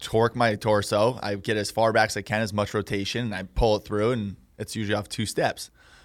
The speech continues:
So when I shot, like, one twelve off two steps, I was like,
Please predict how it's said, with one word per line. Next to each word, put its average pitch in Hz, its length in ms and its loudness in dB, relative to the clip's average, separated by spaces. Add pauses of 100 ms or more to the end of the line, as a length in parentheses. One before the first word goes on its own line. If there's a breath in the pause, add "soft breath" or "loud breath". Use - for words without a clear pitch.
So - 120 -6
when 113 100 2
I 110 60 2
shot, 120 260 2
like, 101 240 -2 (480 soft breath)
one 113 280 4
twelve 131 340 6
off 101 120 2
two - 160 -6
steps, 117 280 2
I - 20 -6
was 98 80 -4
like, 104 140 -8